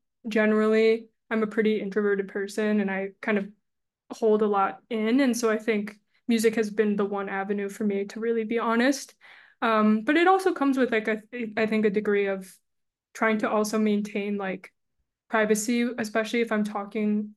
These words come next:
a lot of my songs are addressing other people, and I try not to teeter into telling stories that they've told me or, like, trying to s-, step into their narrative. It's usually just coming from a place of, like, what I experienced, um, from situations.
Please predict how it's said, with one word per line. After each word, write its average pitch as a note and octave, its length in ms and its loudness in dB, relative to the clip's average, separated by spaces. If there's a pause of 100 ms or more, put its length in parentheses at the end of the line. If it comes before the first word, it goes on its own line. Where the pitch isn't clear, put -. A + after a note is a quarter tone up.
(120)
a B3 100 4
lot A3 160 6
of A3 40 2
my A3 80 4
songs G#3 360 0
are G3+ 80 -2
addressing G3 360 -6
other A#3 200 0
people, G#3+ 640 -2 (160)
and G#3+ 400 -2
I G#3+ 140 -2
try A#3 280 -2
not G#3 340 -4
to A3+ 140 -6
teeter G#3+ 400 0
into G#3 460 0 (600)
telling A3 440 2
stories G3+ 640 -2 (540)
that A3+ 320 -6
they've G#3+ 240 4
told A3 320 2
me A3 360 0
or, A3+ 240 0
like, G3 240 -6
trying G#3+ 220 -4
to G3+ 100 -4
s-, - 160 -16 (380)
step A3 300 -2
into G#3+ 220 4
their G3 260 -2
narrative. C4 400 0
It's A3+ 140 -2
usually A3+ 340 -2
just G#3 360 -8
coming G#3 260 -2
from G#3 140 -4
a G3 40 -10
place G#3+ 220 -4
of, G#3 80 -10
like, G#3+ 160 -6 (100)
what G#3+ 160 2
I G3 120 0
experienced, G3+ 800 -4 (380)
um, G#3+ 540 2
from A#3+ 220 0
situations. C4 800 2